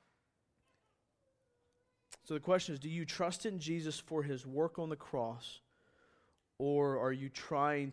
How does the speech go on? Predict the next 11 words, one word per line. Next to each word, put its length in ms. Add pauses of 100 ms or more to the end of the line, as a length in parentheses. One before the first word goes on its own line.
(100)
to 180 (360)
continually 760
make 360
yourself 440
right 320 (100)
before 360
God? 300 (320)
That 160
would 100
be 120
another 380